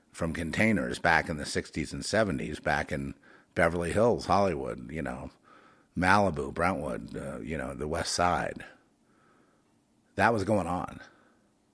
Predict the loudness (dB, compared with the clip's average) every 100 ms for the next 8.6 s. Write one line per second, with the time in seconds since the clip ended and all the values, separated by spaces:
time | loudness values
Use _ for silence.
0 | _ _ _ _ _ _ _ _ -2 2
1 | 4 4 0 -2 -4 -6 -8 -12 -12 -16
2 | -20 _ _ _ _ -20 -20 -20 _ 6
3 | 10 10 10 10 10 10 10 10 8 4
4 | 2 6 6 4 -4 -20 _ _ _ _
5 | _ _ 0 0 8 10 10 8 8 8
6 | 8 8 6 8 8 10 8 6 2 0
7 | -2 -4 -10 _ _ _ _ _ _ -20
8 | _ 0 4 6 4 2